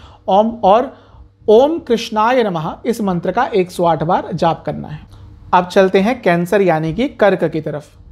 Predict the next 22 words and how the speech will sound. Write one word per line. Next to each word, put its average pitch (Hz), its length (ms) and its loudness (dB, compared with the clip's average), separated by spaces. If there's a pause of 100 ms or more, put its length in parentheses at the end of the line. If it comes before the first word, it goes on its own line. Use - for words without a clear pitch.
(760)
सोलह 185 380 2
की 226 140 -2
सुबह 214 260 2
से 240 160 0
सत्रह 196 340 0
की 202 140 -2
शाम 190 300 0
तक 220 100 -2
चंद्रमा 202 440 0
पाँचवें 190 460 0
स्थान 190 280 0
में 190 120 2
रहेंगे 196 300 2
वृश्चिक 180 380 -2
राशि 196 320 2
में, 233 160 -2
लग्न 202 300 2
से 233 140 2
पाँचवें 226 380 2
स्थान 220 280 2
में 220 120 0
जाना 220 520 0